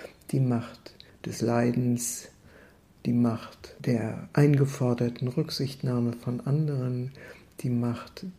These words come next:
des manipulativen Umgehens, die Macht des vielleicht über andere schlecht Redens oder die aggressiveren Varianten, die sich bis zu Gewalt und Terror steigern können, bei denen fast immer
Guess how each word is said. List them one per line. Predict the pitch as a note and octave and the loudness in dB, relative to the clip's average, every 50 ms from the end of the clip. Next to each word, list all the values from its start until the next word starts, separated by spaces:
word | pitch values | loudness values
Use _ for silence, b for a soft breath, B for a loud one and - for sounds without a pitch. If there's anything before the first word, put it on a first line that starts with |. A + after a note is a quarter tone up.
| - - | -8 -8
des | B2+ A#2+ - - - - - F#3 | -8 -8 -8 -10 -14 -12 -6 -2
manipulativen | C3 B2+ B2 B2 B2+ B2 A#2+ - - B2+ B2 A#2+ A#2+ A#2+ - - C#3 C3 - C3+ C3+ | 0 2 4 4 2 2 0 -2 -2 0 0 0 -2 -2 -2 -4 -4 -2 0 0 2
Umgehens, | - - F3 F3 D#3+ C#3 C#3+ C#3+ C#3+ C3+ C3+ C3 C3 C3 B2+ - - - - | 4 6 6 6 6 4 2 2 2 2 2 2 2 0 -2 -4 -8 -10 -10
die | - C3 | -8 -6
Macht | B2+ A2+ A2+ A2 A2+ - - - - | -4 -4 -4 -6 -8 -12 -14 -12 -10
des | - A#2+ - - - - | -10 -10 -10 -12 -14 -10
vielleicht | - - B2 G#2+ G#2+ A2+ G#2+ G#2+ - - | -6 -6 -6 -4 -6 -6 -8 -8 -6 -6
über | G#3 C#3 B2 B2 A#2+ | -6 -4 -2 -2 -2
andere | - A#2 A#2 - - - | -2 -2 -4 -4 -4 -6
schlecht | - - - - C3+ A#2+ - - - - - - | -8 -4 -2 0 0 0 -2 -6 -12 -18 -8 -2
Redens | D#3+ D#3 D#3 D3+ C#3 C3+ C3+ C3+ C3+ C3+ - - B B B B B B B B B B B B B | 0 2 2 2 2 2 4 4 4 2 0 -6 B B B B B B B B B B B B B
oder | - - F3 E3+ E3+ D#3+ | 2 4 8 8 10 8
die | D#3 F3+ - | 8 8 6
aggressiveren | - F3+ F3 F#3+ F#3+ F#3 F#3 - - G3 F#3+ F#3 F#3+ F3 - F3 E3+ E3 | 6 4 8 10 8 8 8 8 8 8 10 10 8 6 8 8 8 8
Varianten, | D3 C#3+ C3+ C#3 C3+ B2+ C3+ C#3 C3+ C3+ C#3 C#3 C#3 - - C#3 C3+ C3 C3 C3+ B B B B B B B - | 6 6 6 4 4 4 2 2 4 4 4 2 0 0 2 2 4 2 2 -2 B B B B B B B -2
die | - C#3 C3 | 2 2 2
sich | B2 C3+ B2+ A#2+ - - | 4 2 0 -2 -2 2
bis | - D3+ D3 - - - - - - - | 4 4 4 4 -2 -6 -10 -12 -16 -16
zu | - - C3+ B2 | -6 -4 -4 0
Gewalt | B2 C3+ C3 C3 B2 A#2+ B2 B2+ B2+ B2+ C3 - - - - - - | 0 0 2 2 2 2 4 2 0 -2 -4 -10 -14 -16 -18 -12 -4
und | - C3+ B2 A#2+ A#2+ - - - - | -2 -2 -2 -2 -4 -8 -14 -16 -4
Terror | - - A#2 G#2+ G#2 A2 A2 G#2+ A2 - - - - - | 0 0 0 2 0 -2 -2 -4 -6 -8 -12 -18 -20 -16
steigern | - - - B2+ A#2 A#2 A2+ A2+ - A#2 A#2 B2 | -12 -4 -2 0 2 2 2 2 0 0 -2 -2
können, | - - D#3 D3+ D#3+ F3+ F#3+ G3 G3 B B B B B B B B D#3 | -4 -2 2 4 6 8 8 6 6 B B B B B B B B 0
bei | C#3+ C3 B2 | 2 2 4
denen | A#2+ B2+ B2+ B2+ B2+ B2+ B2 A#2+ | 4 2 2 4 2 2 0 -2
fast | - - C#3+ C3+ C#3 C#3 - - | -2 0 2 2 2 0 -6 -4
immer | - D#3 D#3 D#3 D3+ D3 D3 C#3+ C#3+ | 0 2 2 4 4 2 0 -2 -2